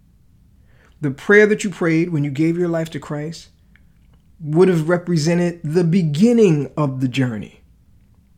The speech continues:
the act of surrender, the point of turnaround from one way of life to another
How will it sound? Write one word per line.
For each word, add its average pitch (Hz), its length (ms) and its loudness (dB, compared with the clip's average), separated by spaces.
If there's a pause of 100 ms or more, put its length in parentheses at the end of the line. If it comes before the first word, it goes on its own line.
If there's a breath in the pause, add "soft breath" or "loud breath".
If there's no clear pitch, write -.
(120)
the 165 300 -4
act 175 320 -4
of 156 100 -2
surrender, 165 680 -4 (640)
the 160 140 2
point 180 600 2
of 170 200 -2
turnaround 151 720 0
from 170 420 -2
one 214 300 4
way 160 220 2
of 143 180 -6
life 147 400 -6 (500)
to 202 220 4
another 165 720 2